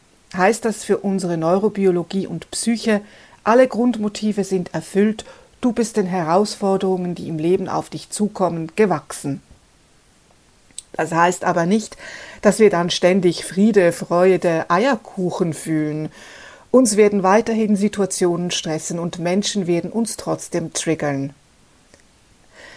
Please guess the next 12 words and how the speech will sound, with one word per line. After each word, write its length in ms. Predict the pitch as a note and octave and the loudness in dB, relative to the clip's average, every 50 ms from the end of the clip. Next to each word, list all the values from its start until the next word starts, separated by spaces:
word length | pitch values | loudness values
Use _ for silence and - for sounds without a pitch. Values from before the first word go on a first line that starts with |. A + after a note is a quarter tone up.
| - - - - - - _ | -20 -20 -20 -20 -20 -18 _
Wenn 180 | - G#3 A#3 B3+ | 4 6 6 8
wir 140 | B3+ C4 - | 8 6 6
uns 140 | C4 A3+ - | 4 0 2
aber 280 | - G#3 G#3 G#3 F#3+ | 2 0 2 4 2
dieser 260 | F#3 G3+ F#3 G3 E3+ | 2 2 2 2 0
Superressourcen 1080 | E3 - - D4 C#4+ C#4 D#4+ D4 A#3+ G3+ E3+ - - - D#3+ D3+ D3 - - E3 D#3+ D#3 | 0 0 0 0 0 0 0 0 0 0 -2 -2 -4 -4 -4 -4 -2 -4 -6 -6 -6 -4
bewusst 520 | E3 D#3+ E3 G#3+ B3+ C#4 - - - - | -4 -2 0 -2 -2 -2 -4 -10 -12 -8
sind 360 | - D#3+ C#3+ C#3 - - - _ - | -6 -6 -6 -6 -8 -12 -18 _ -8
und 380 | - F3 E3+ E3 - - - - | -6 -6 -6 -6 -8 -12 -14 -4
dass 320 | - E3 E3+ - - - - | -2 -2 -2 -2 -6 -10 -4
diese 360 | A3+ A3+ A#3+ C4+ - G#3+ F#3 | -2 0 0 2 4 4 2
in 300 | - - G#3 G3+ G3+ | 4 4 2 2 2